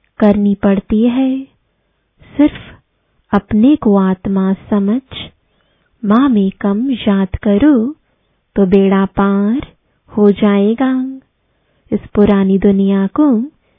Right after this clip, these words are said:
क्या देखना, हमको तो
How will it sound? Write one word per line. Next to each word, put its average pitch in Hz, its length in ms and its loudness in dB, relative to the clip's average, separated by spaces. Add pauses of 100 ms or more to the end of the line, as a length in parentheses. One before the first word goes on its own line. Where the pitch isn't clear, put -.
(360)
क्या 202 260 0
देखना, 240 760 -2 (580)
हमको 196 420 0
तो 214 440 -2